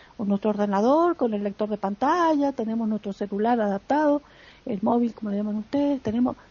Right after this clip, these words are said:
eh, tenemos adaptadas las cosas para que estemos cómodos. Hay momentos que nos olvidamos que no vemos, porque ya conocemos el am-, lugar. Pero cuando po-, salimos, abrimos la puerta y salimos a la calle, yo, acá, en mi provincia, Mendoza, República Argentina,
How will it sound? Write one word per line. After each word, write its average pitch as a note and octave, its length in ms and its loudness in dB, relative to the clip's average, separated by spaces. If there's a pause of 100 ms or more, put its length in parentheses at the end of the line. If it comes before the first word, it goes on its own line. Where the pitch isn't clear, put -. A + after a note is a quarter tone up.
(120)
eh, A3+ 320 -2
tenemos A#3 400 2
adaptadas B3+ 420 4
las C#4+ 160 -2
cosas D4 300 -2
para A#3+ 200 -2
que A3 120 -8
estemos B3 320 -2
cómodos. A#3 480 0 (320)
Hay C4+ 120 2
momentos D#4+ 360 0
que C#4+ 80 0
nos A3 100 0
olvidamos B3 460 2
que A3+ 120 -8
no G#3 140 -8
vemos, G3+ 280 -10 (840)
porque G#3+ 200 -10
ya C4 180 -2
conocemos C4+ 520 -4
el B3 100 0
am-, A3 100 -4
lugar. B3 340 0 (640)
Pero G#3+ 160 4
cuando G3 220 -6
po-, F3+ 280 -8
salimos, C#4+ 320 0
abrimos F4+ 300 2
la E4 100 2
puerta A#3 340 0
y - 20 -6
salimos E4 480 -4
a D#4 80 2
la C#4+ 160 0
calle, B3 420 -2 (320)
yo, C#4+ 240 0 (100)
acá, C4 380 -2
en G#3+ 100 -4
mi G#3 60 -4
provincia, B3 480 -2
Mendoza, A3 420 0
República B3 460 -4
Argentina, G#3+ 560 -6